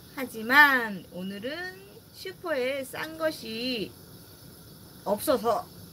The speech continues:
없었기 때문에 맛이 없습니다."라고 말씀해 주세요. 아, 싼 게 없었어요? 아, 뭐 이렇게 할인하는 게 없었구나, 편의점에서. 아, 아이고, 그래서 맛이 없었구나. 자,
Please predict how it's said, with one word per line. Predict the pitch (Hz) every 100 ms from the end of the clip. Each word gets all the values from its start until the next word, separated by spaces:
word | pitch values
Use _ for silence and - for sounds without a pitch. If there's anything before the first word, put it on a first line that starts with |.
| -
없었기 | 214 320 320 311
때문에 | 302 302 320 381 392 381 381 370 320 -
맛이 | 226 254
없습니다."라고 | 285 262 269 247 233 214 208 196 190 185 180 180 190 240 220 175 180
말씀해 | 180 180 165
주세요. | 151 -
아, | 156
싼 | - 285 302
게 |
없었어요? | 214 185 180 185 233 349 - - - - - - - - -
아, | 180 185 190 208 220
뭐 | 202 214 208
이렇게 | 202 214 -
할인하는 | - 403 415 403 349
게 | 262
없었구나, | 214 262 262 311 339
편의점에서. | 339 320 277 254 240 320 269 170 - -
아, | 185 190 226 262 254 180 - - - - - - -
아이고, | 175 202 214
그래서 | 196 262 302
맛이 | 220 208
없었구나. | 202 214 196 190 175 175 196 196 160 139 - -
자, | 165